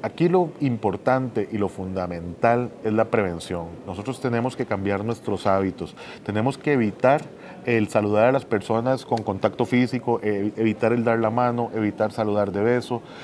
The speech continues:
Este, tenemos que tener higiene respiratoria. Con eso me refiero a que tenemos que,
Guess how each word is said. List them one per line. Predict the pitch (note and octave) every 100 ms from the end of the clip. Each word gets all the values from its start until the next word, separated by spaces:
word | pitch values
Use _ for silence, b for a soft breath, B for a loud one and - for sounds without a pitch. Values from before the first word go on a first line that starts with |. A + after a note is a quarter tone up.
| B B
Este, | A#2 A2 - A#2
tenemos | G#2+ A#2+ C#3
que | D3
tener | C3 C3
higiene | C#3 C3 C3+
respiratoria. | C#3+ C#3+ - G#2 E2+ A#2 A2+ F#2+
Con | E2 F#2
eso | G2
me | A#2+
refiero | A#2 F#2+ A2 A2+ A#2+ -
a | G#2+
que | G#2
tenemos | F#2+ F#2 G2+ A#2 -
que, | - A#2+ B2